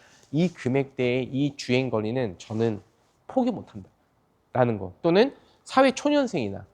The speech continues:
아니면 첫 차로 타신다고 해도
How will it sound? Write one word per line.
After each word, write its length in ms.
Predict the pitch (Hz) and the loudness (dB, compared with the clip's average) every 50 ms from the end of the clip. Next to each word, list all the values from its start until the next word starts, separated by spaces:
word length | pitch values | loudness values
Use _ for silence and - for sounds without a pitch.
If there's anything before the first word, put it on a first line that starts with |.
| _ | _
아니면 500 | - 123 135 147 151 160 160 160 165 160 - - _ _ _ _ _ | -2 -2 0 2 2 2 2 2 0 -4 -8 -18 _ _ _ _ _
첫 200 | - - 349 - | -2 0 0 0
차로 1000 | - 247 190 - - _ _ _ _ _ _ _ _ _ 160 160 139 - - - - - _ _ _ _ _ _ | 0 -2 -2 -4 -4 _ _ _ _ _ _ _ _ _ 4 4 4 4 0 -6 -18 -20 _ _ _ _ _ _
타신다고 580 | - - 277 - 277 269 233 226 196 190 196 208 | -4 -2 -2 0 0 0 2 2 2 2 -2 -4
해도 300 | 285 - 269 233 - | -4 -4 -4 -6 -6